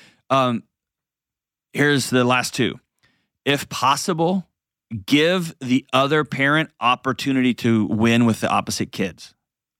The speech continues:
What could that look like? What if you took two of the boys or the three boys out to buy a Christmas present for their mom?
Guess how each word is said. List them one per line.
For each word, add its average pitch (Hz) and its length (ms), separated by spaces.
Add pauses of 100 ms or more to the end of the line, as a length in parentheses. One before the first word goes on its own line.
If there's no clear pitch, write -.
(160)
What 104 140
could 120 120
that 131 180
look 147 220
like? 180 400 (720)
What 113 160
if 143 160
you 113 240
took 123 360
two 123 300
of 107 100
the 104 60
boys 107 500
or 87 120
the 98 140
three 98 240
boys 107 360
out 120 260
to 101 180 (100)
buy 110 300
a 117 100
Christmas 104 440
present 101 340
for 95 140
their 95 220
mom? 92 380